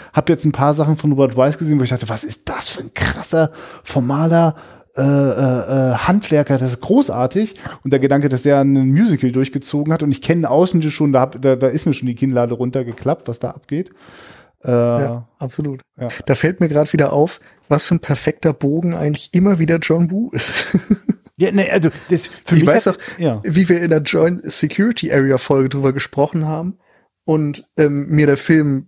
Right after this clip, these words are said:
Speaker 2: Bullet in the Head nicht einfiel, der ja nur als Intro einerseits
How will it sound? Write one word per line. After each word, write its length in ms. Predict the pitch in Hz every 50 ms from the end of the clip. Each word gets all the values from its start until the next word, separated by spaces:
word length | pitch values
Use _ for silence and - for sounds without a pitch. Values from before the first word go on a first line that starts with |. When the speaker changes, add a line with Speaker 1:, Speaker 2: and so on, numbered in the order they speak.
| _ -
Speaker 2:
Bullet 180 | - 196 185 151 135
in 120 | 135 131 131
the 60 | 139
Head 240 | 131 175 226 - -
nicht 200 | 135 120 - -
einfiel, 600 | 123 123 123 123 - - - 143 143 175 226 - _ _ - 135 _ _ - 156 -
der 80 | 156 143
ja 120 | 143 143
nur 300 | 143 147 147 147 143 -
als 200 | - 165 151 - -
Intro 600 | - 214 233 226 - - - 135 139 156 175 - - - _ _ _ _ _
einerseits 800 | - 156 170 170 160 143 - 147 139 147 143 - - - -